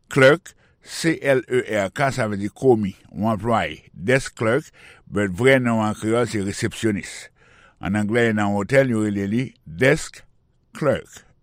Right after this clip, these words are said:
D E S K, pou kont li. Clerk, C L E R K.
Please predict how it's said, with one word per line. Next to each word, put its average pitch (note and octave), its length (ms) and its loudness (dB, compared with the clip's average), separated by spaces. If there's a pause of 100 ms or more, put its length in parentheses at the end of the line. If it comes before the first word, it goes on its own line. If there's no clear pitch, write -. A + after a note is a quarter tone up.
(120)
D A2 100 0
E A2 300 0
S - 160 -10
K, D#3+ 300 -6 (120)
pou F#2 140 -12
kont F2+ 220 -10
li. D3+ 200 -6 (460)
Clerk, C3 320 2 (140)
C - 460 -8
L B2 280 -2
E A2+ 320 -4 (100)
R G#2+ 200 -2
K. - 260 -12